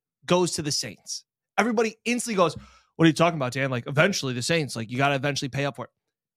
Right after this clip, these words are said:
The Saints stunk. Their quarterback got old, and that's when they had to make decisions. And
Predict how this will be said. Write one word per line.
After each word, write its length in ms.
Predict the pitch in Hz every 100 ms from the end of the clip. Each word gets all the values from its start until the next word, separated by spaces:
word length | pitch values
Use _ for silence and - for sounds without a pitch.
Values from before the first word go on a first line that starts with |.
| _ _ 175
The 140 | 214
Saints 680 | - - 262 311 - - - _ _ _ _ _ _ _ _ _ _
stunk. 720 | - - - 247 143 139 - - _ _ _ _ _ _ _ _ _
Their 160 | 175 196
quarterback 600 | - 240 269 247 233 233
got 200 | 196 190
old, 440 | 190 165 143 143 139 _ 170
and 200 | 165 151
that's 240 | 208 214
when 100 | 226
they 100 | 202
had 180 | 180 190
to 40 |
make 200 | 175 165
decisions. 640 | 156 147 165 113 101 - -
And 240 | 175 165